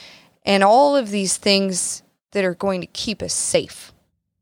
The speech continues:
Many of these same people advocated for the abolishment of private education as it is inequitable and would like, they would like to see all primary and secondary education run by the government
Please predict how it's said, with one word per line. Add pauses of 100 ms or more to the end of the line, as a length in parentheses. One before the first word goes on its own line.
(920)
Many
of
these
same
people
advocated
for
the
abolishment (160)
of
private
education (260)
as
it
is
inequitable (720)
and (1000)
would
like,
they
would
like
to
see
all
primary
and
secondary
education
run
by
the
government